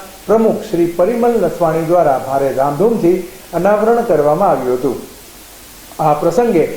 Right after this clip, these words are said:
જી એસ એલ માં ભાગ લેનારી ટીમના માલિકો, પ્રાયોજકો અને સમર્થકો હાજર રહ્યા હતા. શ્રી નથવાણીએ આ પ્રસંગે જણાવ્યું હતું કે રાજ્યમાં પ્રથમ વખત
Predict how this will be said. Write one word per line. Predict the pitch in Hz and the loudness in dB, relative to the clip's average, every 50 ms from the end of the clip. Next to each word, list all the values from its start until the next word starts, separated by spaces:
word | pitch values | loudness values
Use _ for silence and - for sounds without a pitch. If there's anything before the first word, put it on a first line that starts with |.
| - - - - - 139 | -10 -14 -18 -20 -16 -10
જી | 123 180 | -4 -2
એસ | 233 254 240 254 | 0 0 2 2
એલ | 247 247 | 0 2
માં | 240 247 240 220 | 2 2 0 0
ભાગ | - 156 143 175 202 196 185 165 - - - - | 0 0 0 0 0 -2 -4 -8 -12 -16 -12 -6
લેનારી | - 156 165 165 175 180 185 190 190 190 | -2 -2 0 0 2 2 2 2 0 0
ટીમના | 190 - - 196 202 208 202 196 190 185 | -2 -4 -6 -6 -4 -4 -2 0 0 0
માલિકો, | 185 165 151 151 165 202 202 - - 117 110 - - | 0 0 0 0 0 0 -2 -2 -4 -4 -6 -6 -2
પ્રાયોજકો | - 147 151 165 175 190 185 202 - 147 131 123 - - | 0 2 4 4 4 2 2 0 0 -2 -4 -6 -6 -6
અને | 160 156 156 156 151 | -6 -4 -4 -4 -2
સમર્થકો | 156 165 165 196 208 202 185 208 175 196 208 180 | -2 -2 0 0 0 0 0 0 2 2 2 2
હાજર | 160 165 170 170 175 185 | 2 2 2 2 2 0
રહ્યા | 127 127 120 117 120 | 0 0 0 0 0
હતા. | 120 120 113 104 - - - - - - - - - - - - - - - - - - - - - - - - - - - - - - - - - | 0 -2 -4 -6 -8 -12 -18 -20 -20 -20 -20 -20 -20 -20 -20 -20 -20 -20 -20 -20 -20 -20 -20 -20 -20 -20 -20 -20 -20 -20 -20 -20 -20 -20 -20 -12 -6
શ્રી | 156 160 160 160 | -4 -2 0 0
નથવાણીએ | 165 160 - 202 214 226 233 226 202 202 196 - | -2 0 0 0 2 2 2 2 2 0 0 0
આ | - 156 | -2 -2
પ્રસંગે | 147 - 180 165 - 226 220 226 226 233 | 0 0 0 0 0 0 0 2 0 2
જણાવ્યું | 208 185 170 156 160 160 156 156 | 2 2 2 2 0 0 0 -2
હતું | 147 - - 220 175 165 | -2 0 -2 -2 0 0
કે | 180 151 | 0 0
રાજ્યમાં | 123 131 160 165 185 196 - 190 180 151 135 127 123 131 131 - | 0 2 2 2 2 0 0 0 0 0 0 -2 -4 -4 -4 -4
પ્રથમ | - 151 156 151 196 208 202 202 | -2 -2 -2 0 0 -2 -2 0
વખત | 170 165 156 - 202 160 | -2 -2 0 0 0 0